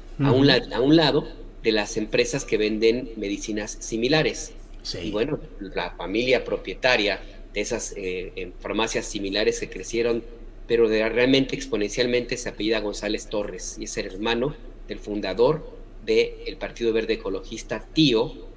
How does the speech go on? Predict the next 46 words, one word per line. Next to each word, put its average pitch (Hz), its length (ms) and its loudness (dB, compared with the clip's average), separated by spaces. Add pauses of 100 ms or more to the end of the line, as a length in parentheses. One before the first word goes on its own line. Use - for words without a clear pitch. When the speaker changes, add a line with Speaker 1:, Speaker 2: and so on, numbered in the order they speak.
(120)
Speaker 1:
de 117 300 6
el 101 180 -2
Niño 120 260 2
Verde, 113 300 2
que 92 100 -10
ya 95 140 -4
no 110 60 2
está 110 240 -4
tan 113 180 0
niño, 131 200 2
ya 92 100 0
está - 180 -8
bastante 107 420 -8
labregón, 120 440 0 (300)
y 151 100 4
bueno, 170 220 6
pues 127 200 -2
es 113 100 -4
el 120 140 -4
que 104 260 -2 (840)
está 113 280 -4
detrás 107 520 -2 (280)
de 104 60 0
Speaker 2:
Así 101 160 -2
Speaker 1:
personajes 104 480 -6
Speaker 2:
es. - 60 -14
Speaker 1:
como 101 240 -4
Manuel 98 280 -4
Velasco, 87 800 -8
eh, 87 140 -10
Julio. 87 420 -10 (420)
Speaker 2:
Así - 220 -2 (220)
es. - 240 -6 (300)
Alberto, 156 440 10
muchas 160 300 10
gracias, 117 320 8
Alberto 127 340 4
Nájar. 165 460 6 (320)
Arturo 202 440 12
Cano, 226 380 12
para 165 200 12
cerrar 160 280 12
esta 180 220 10
mesa 180 260 10
de 160 100 10
periodistas 165 800 6